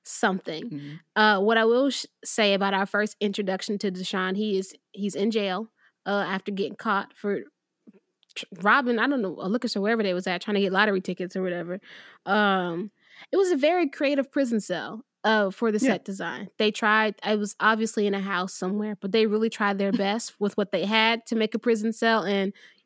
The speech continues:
Speaker 1: from certain angles and shots, it looked like a jail cell until they would do, like, a wide shot and you could see the door leading to the kitchen.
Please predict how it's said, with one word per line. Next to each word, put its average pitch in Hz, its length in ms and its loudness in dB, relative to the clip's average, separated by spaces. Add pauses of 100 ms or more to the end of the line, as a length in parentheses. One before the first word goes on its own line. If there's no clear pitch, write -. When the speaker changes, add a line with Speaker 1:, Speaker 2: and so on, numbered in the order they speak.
Speaker 1:
from 233 160 2
certain 311 380 2
angles 277 360 2
and 254 100 0
shots, 262 420 0
it 247 180 0
looked 220 340 0
like 196 460 0 (220)
a 202 100 -2
jail 175 340 -2
cell 160 360 -8
until 202 400 -2
they 202 100 2
would 202 140 2
do, 202 40 0
like, 190 140 -2
a 190 80 -4
wide 190 340 0
shot 185 280 -4
and 196 120 -2
you 190 60 -2
could 190 180 -10
see 190 440 -4 (440)
the 196 140 0
door 202 220 2
leading 190 260 0
to 196 100 -10
the 165 80 -8
kitchen. 165 480 -12